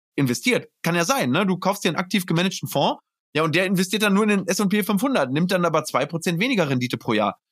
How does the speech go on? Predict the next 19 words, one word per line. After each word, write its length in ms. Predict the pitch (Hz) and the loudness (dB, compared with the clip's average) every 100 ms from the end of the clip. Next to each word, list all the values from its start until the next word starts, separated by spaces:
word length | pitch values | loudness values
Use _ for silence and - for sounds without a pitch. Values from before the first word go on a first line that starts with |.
| _ - | _ -4
S 140 | 170 | 0
und 80 | 175 | 2
P 140 | 180 | 0
fünfhundert 420 | 170 135 160 202 | -2 -2 0 0
hättest 240 | 196 190 - | -2 -2 0
du 60 | |
auch 140 | 160 143 | 0 0
passive 580 | 175 - 175 156 156 147 | -4 -2 0 2 2 0
E 60 | |
T 100 | 135 | -2
Fs 180 | 131 - | -2 -2
kaufen 300 | - 185 202 | -2 -2 0
können, 280 | 196 208 262 - _ _ - | 0 0 -2 -8 _ _ -4
hättest 240 | 165 - | -4 0
dann 140 | 160 | 2
neun 160 | 151 165 | 2 0
Prozent 360 | 165 156 156 147 | -2 -2 -4 -2
pro 120 | 127 | 0
Jahr 340 | 120 185 240 | 2 2 0